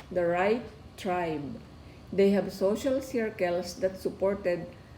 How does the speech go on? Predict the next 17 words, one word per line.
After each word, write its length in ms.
healthy 460
behaviors. 960
Okinawans 1000
created 600
Moasis. 1080
Yung 240
mga 160
taga 200
Okinawa, 520
Japan. 480
The, 180
the 160
Moasis 840
means 600
groups 480
of 260
five 320